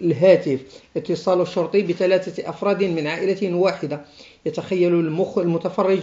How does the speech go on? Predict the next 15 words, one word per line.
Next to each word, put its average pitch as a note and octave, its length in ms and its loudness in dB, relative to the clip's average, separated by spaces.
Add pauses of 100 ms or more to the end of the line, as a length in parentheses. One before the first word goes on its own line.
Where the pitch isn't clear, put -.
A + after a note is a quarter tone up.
(380)
الشخصي F#3+ 600 -4
انطلاقة F3+ 580 0
من E3+ 300 -2
صوتها F#3 560 0 (320)
أو G3 120 6
المذنب F#3+ 440 0
من E3 120 -2
صوته، D3 400 -2 (280)
تتبدل D#3+ 640 -2
نبرات E3 600 0 (440)
صوت G#3 380 0
شخصية F3+ 800 -2
تحكي F#3+ 360 0
وتتذكر F3 640 -2
وتبكي. D3+ 500 -2